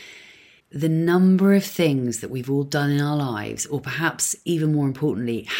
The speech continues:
haven't done in our lives because of our fear of what other people might think, it just cannot be overstated. And, and I know that I've been held back in my life more times than I care to admit by my fears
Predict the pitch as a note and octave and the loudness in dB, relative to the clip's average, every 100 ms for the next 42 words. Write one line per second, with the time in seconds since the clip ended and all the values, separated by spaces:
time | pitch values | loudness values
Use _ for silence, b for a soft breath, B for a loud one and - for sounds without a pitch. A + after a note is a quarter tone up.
0 | - - F#3 E3 A#2+ - - A2+ G2+ G#2 | -4 -2 0 0 -2 -6 -8 -6 -6 -6
1 | B2+ C3 C3+ A#2+ A#2+ G#2 G#2+ G#2 C3 - | -8 -6 -4 -4 -6 -8 -10 -10 -10 -6
2 | D3 C#3 C#3 C3 B2+ - - - D#3 B2+ | -6 -6 -8 -8 -10 -14 -12 0 2 2
3 | G#2+ A#2 - B B - C3 C3 C3 C#3+ | -2 -12 -16 B B -10 -6 -4 -4 -6
4 | C#3+ D3 C#3+ C#3+ - - G#2+ G#2 G#2+ - | -4 -2 0 -2 -2 -6 -8 -6 -10 -14
5 | B B B B B D#3 D#3 - D#3 D3+ | B B B B B -4 -2 -4 -2 -2
6 | - - C#3 C3+ C3+ C3+ C3+ A#2+ A#2 A#2 | -4 -4 -4 -2 -2 -4 -6 -4 -6 -4
7 | - A#2+ A#2 - C#2+ C#2 - B B B | -4 -4 -6 -8 -8 -12 -14 B B B
8 | B - D#3 D3 D3 - E3 F3 G3+ G#3+ | B -2 0 0 -2 0 2 6 6 6
9 | G3+ - C#3+ D3 C#3+ C#3+ B2+ A#2 B2+ A#2+ | 4 0 -2 0 0 -2 -6 -6 -6 -6
10 | B2 A2 - B2 A#2 A2+ G#2+ G#2+ D3 D#3 | -6 -8 -6 -6 -4 -4 -6 -4 0 2
11 | D#3+ D#3 C#3+ D3 B2+ A#2+ B2+ A#2+ - C3+ | 0 -2 -2 0 0 -2 -4 -6 -6 -6
12 | A#2+ A#2+ B2 B2 G2+ - C3+ C3+ C#3 C3+ | -6 -6 -4 -4 -6 -6 -4 -2 -4 -6
13 | - F3 E3+ E3+ D#3+ | -6 -2 0 0 -2